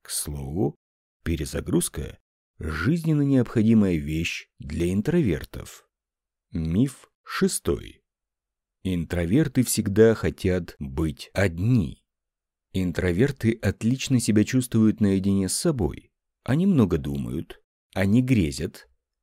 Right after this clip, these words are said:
они любят разрабатывать проблемы и разгадывать загадки. Но они также могут быть невероятно одиноки, если им не с кем поделиться своими открытиями.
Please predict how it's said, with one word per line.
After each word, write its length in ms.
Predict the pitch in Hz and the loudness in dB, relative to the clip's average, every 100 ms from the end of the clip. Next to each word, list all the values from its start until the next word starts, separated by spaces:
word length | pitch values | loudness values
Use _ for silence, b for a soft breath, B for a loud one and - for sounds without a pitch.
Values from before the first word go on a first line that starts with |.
| _ | _
они 260 | - 131 165 | 0 2 2
любят 320 | 180 135 127 | 2 2 2
разрабатывать 720 | 104 90 95 90 98 95 87 | 2 2 4 4 4 2 0
проблемы 720 | - 82 73 76 101 131 120 - | 0 -2 -2 -2 2 2 2 -2
и 120 | 104 | 0
разгадывать 600 | 92 85 82 85 78 80 | 0 0 -2 -4 -2 -4
загадки. 720 | 101 156 165 95 - - - - _ _ _ _ _ | 0 0 2 -2 -6 -18 -18 -20 _ _ _ _ _
Но 200 | 85 92 | -4 0
они 200 | 165 220 | 2 2
также 340 | 220 180 131 135 | 2 0 2 2
могут 340 | 139 131 120 | 4 4 2
быть 280 | 110 127 120 | 2 0 4
невероятно 800 | 110 107 107 107 98 - 107 - | 4 6 6 4 2 0 0 -2
одиноки, 920 | - 95 131 165 92 - 64 - - _ _ _ | -4 -4 -2 -2 -4 -6 -14 -16 -20 _ _ _
если 360 | 78 78 80 82 | -8 -6 -6 -6
им 220 | 85 82 | -4 -4
не 140 | 82 98 | -4 -4
с 80 | - | -4
кем 180 | 92 | -6
поделиться 540 | 85 82 85 85 - 82 | -4 -4 -2 -4 -6 -8
своими 440 | - 87 82 80 | -2 -2 0 -2
открытиями. 920 | 98 131 156 117 - 67 62 52 50 | -2 -2 -2 -2 -2 -10 -10 -14 -16